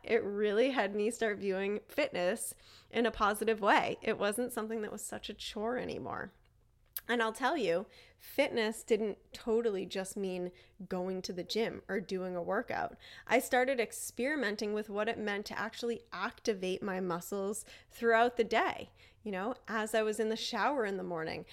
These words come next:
I was bending over and stretching, bending over and touching my toes and, and letting the water hit my back. And I was doing some twists in the shower, and I was feeling my core muscles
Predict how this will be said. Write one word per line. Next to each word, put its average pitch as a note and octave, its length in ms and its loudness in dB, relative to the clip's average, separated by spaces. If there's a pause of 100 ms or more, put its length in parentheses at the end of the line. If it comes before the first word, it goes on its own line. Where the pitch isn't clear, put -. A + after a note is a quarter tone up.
(180)
I G3 100 0
was G#3+ 180 2
bending A3 460 -2
over B3+ 560 2
and G3+ 160 -4
stretching, G3 1040 -6
bending B3 320 -2
over B3+ 160 0
and A#3+ 100 0
touching A#3+ 320 -4
my G#3+ 120 -2
toes A3 440 2
and, F3 180 -4 (280)
and A3 240 0
letting C4 320 4
the A#3 100 4
water G3 680 2
hit - 340 -8
my A3+ 220 -2 (260)
back. - 560 -10 (380)
And G#3+ 340 -2 (300)
I A#3+ 80 6
was A#3+ 200 4
doing C4 320 -2
some B3 360 -4
twists - 880 -6 (340)
in A#3 160 -2
the A#3 40 -2
shower, G#3 500 -2
and A#3 200 -2
I A3+ 80 2
was G#3+ 220 -4
feeling C#4 580 -2
my A3+ 140 0
core B3+ 500 2
muscles A3 460 -2